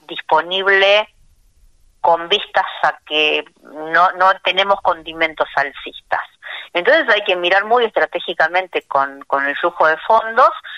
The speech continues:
considerando que hay precios que, bueno, nos va a dejar una, contentos desde los quintales, contentos desde la Q, pero con un sabor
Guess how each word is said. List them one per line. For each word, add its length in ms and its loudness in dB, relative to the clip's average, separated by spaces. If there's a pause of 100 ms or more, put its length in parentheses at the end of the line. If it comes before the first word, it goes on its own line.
(120)
considerando 680 0
que 120 -2
hay 120 2
precios 560 0
que, 200 -2
bueno, 320 2 (600)
nos 180 -2
va 80 6
a 40 4
dejar 260 2
una, 240 0 (340)
contentos 680 2
desde 320 2
los 160 0
quintales, 720 2 (120)
contentos 540 0
desde 240 2
la 160 2
Q, 340 4 (420)
pero 240 2
con 200 2
un 140 0
sabor 500 4